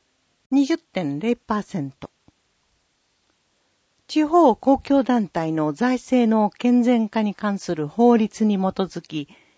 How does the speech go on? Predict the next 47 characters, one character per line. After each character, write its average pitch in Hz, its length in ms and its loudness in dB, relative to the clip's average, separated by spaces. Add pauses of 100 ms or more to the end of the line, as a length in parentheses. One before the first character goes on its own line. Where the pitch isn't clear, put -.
五 262 280 -4
つ - 160 -8
の 151 280 -6
指 233 220 -2
標 254 160 4
を 208 360 2
公 196 180 0
表 175 380 0
し - 160 -12
ま 151 140 -2
す。 - 240 -18 (680)
葉 277 120 -6
山 311 300 4
町 226 280 0
の 160 160 -2 (200)
平 285 200 0
成 269 300 2
二 262 180 6
十 175 280 -2
七 - 260 -10
年 196 240 -2
度 151 200 0
決 - 260 -6
算 160 320 -6
に 147 80 -2
基 - 20 -4 (220)
づ 175 180 -8
く 151 260 -8 (300)
各 - 300 -6
指 208 320 -4
標 240 300 4
の 220 180 0
算 220 260 -2
定 208 220 -2
結 - 280 -6
果 147 140 -6
は、 143 180 -4 (360)
い 233 80 -2
ず 254 160 2
れ 277 100 6
も 247 220 2
基 - 200 -2
準 226 300 4
を 208 140 2
下 208 240 -4
回 185 260 2
っ 156 60 -12